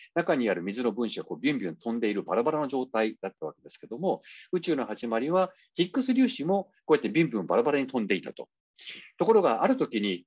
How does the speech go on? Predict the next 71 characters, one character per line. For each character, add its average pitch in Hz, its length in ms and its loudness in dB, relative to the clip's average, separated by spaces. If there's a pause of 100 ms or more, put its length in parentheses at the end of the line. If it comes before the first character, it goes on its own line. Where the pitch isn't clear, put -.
宇 175 80 0
宙 165 220 2
に 92 160 0
大 139 180 6
事 202 100 0
件 147 160 4
が 78 60 -2
起 71 60 -8
こ 85 80 -4
り - 80 -4
ま 73 100 -6
し - 140 -10
て、 85 260 0 (300)
ち - 80 -2
ょ 202 120 4
う - 20 2
ど 208 120 4
こ 185 120 0
の 165 240 4
蒸 220 260 2
気 - 140 -10
の 123 100 -2
水 95 280 -10
が 123 240 0 (300)
冷 208 80 4
え 185 60 6
て 123 100 0
く - 100 -8
る 85 100 -10
と 101 100 -16
凍 165 220 0
り 196 120 -2
つ - 80 -16
く 120 120 -2
よ 71 180 -6
う 64 60 -14
に、 90 240 -10 (420)
そ - 80 0
れ 202 80 2
ま 202 100 0
で 156 120 0
バ 202 140 -2
ラ 262 60 2
バ 214 120 0
ラ 214 60 -2
に 214 140 -4
飛 202 140 -4
ん 196 80 -6
で 208 80 -4
い 196 40 -8
た 180 60 -2
ヒ 113 140 -8
ッ 120 80 -20
グ 127 80 -4
ス - 80 -20
粒 120 220 -6
子 - 120 -14
が 135 220 -4 (200)
宇 247 100 -4
宙 226 180 -4
空 220 120 -4
間 143 140 0
に 160 100 -6
凍 208 200 2
り 240 100 0
つ 247 120 0
い 220 100 -2
た 85 100 -10
と 87 140 -6
い 78 140 -8
う、 73 100 -12